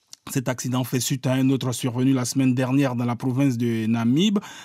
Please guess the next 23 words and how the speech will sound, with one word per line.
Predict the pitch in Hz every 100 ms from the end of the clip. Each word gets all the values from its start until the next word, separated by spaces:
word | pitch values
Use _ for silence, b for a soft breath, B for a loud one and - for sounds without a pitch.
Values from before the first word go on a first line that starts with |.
| B
avec | 123 156 160
un | 151
bilan | 135 139 151
grave | 147 151
de | 139
vingt-deux | 131 135 135
morts | 143 143 127
et |
vingt-huit | 120 120 120 135
blessés. | 117 110 - 160
En | 147
Angola, | 123 117 110 160
les | 131 120
accidents | 123 131 139
de | 131
la | 127
route | 123 151
sont | - 147
la | 139
deuxième | 123 139 143 160
cause | 139 175 165
de | 143
mortalité | 139 131 131 123 127 196